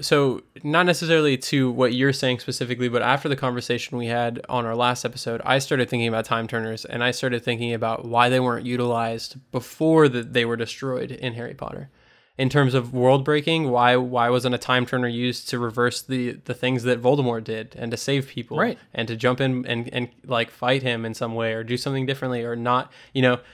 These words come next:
Speaker 1: time turner back to the point that you kill Hitler, you know what I mean? Like, that sort of kill Voldemort, like, just like everybody says,
Speaker 2: Right.
Speaker 1: like, "Would you go back in time and kill Hitler?" W-, why wouldn't you just time turner back in time and kill Voldemort as a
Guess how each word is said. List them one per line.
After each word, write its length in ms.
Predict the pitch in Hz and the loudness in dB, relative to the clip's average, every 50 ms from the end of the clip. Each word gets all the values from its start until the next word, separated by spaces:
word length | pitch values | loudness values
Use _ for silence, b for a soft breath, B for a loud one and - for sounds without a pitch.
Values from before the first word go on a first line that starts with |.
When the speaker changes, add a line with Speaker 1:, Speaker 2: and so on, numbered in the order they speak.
| b b b | b b b
Speaker 1:
time 280 | - - 131 135 143 139 | 0 2 4 4 4 4
turner 300 | - 156 151 151 151 139 | 2 2 4 4 4 4
back 300 | 113 123 123 131 135 - | 4 2 2 2 0 -2
to 80 | 147 | -2
the 100 | 135 131 | -2 -2
point 360 | 135 - 139 135 139 147 135 | 0 0 2 2 2 2 0
that 80 | - 123 | -2 -4
you 120 | 123 127 127 | -2 -2 -4
kill 280 | 127 - 131 127 131 | -2 0 0 2 2
Hitler, 540 | 135 170 165 - 139 127 117 117 113 113 113 - _ - | 2 2 2 2 2 0 0 0 -4 -6 -12 -16 _ -6
you 140 | - 135 | -4 -2
know 80 | 131 135 | 0 2
what 80 | 131 123 | 2 2
I 40 | |
mean? 140 | 123 127 135 | 2 0 2
Like, 160 | 135 131 127 | 2 2 2
that 180 | 120 131 131 127 | 2 2 2 2
sort 200 | - 151 139 131 | 2 0 0 0
of 60 | 131 | -2
kill 300 | - - 135 131 139 139 | -2 0 2 2 2 2
Voldemort, 600 | 131 139 156 160 165 143 127 123 120 120 123 - B B B B B B B | 2 0 0 2 2 2 2 2 2 0 -2 -4 B B B B B B B
like, 120 | 143 139 | 4 4
just 160 | 131 143 135 | 4 2 4
like 120 | 147 135 135 | 4 4 4
everybody 260 | 135 135 135 135 127 | 4 4 4 2 2
says, 160 | - 143 135 | 4 4 4
Speaker 2:
Right. 80 | 127 127 | 4 4
Speaker 1:
like, 160 | 127 120 - | 2 0 -2
"Would 140 | 139 131 131 | -2 0 0
you 60 | 131 | 0
go 80 | 131 131 | 2 2
back 120 | 127 127 | 2 0
in 60 | 127 | 0
time 160 | 123 127 127 127 | -2 -2 -2 -2
and 100 | 123 - | -2 -2
kill 140 | - 127 | 0 0
Hitler?" 300 | 123 139 147 139 127 117 | 0 0 0 -2 -2 -4
W-, 200 | 113 120 127 135 135 | -4 -4 -6 -6 -2
why 160 | - 123 123 | 2 2 4
wouldn't 180 | 127 131 131 131 | 4 4 2 0
you 60 | 131 | 0
just 160 | 127 131 135 | -2 -4 -4
time 240 | - - 123 127 127 | -2 0 0 0 2
turner 180 | - 135 131 127 | 0 0 0 0
back 180 | 123 127 127 | 0 0 0
in 60 | 131 127 | 0 -2
time 200 | - 131 131 127 | -2 -2 -2 -2
and 80 | 120 | -2
kill 180 | - 135 127 123 | -4 -4 -4 -2
Voldemort 400 | 127 135 135 123 120 117 117 117 | -2 -2 -2 -4 -4 -6 -8 -10
as 40 | |
a 20 | - | -14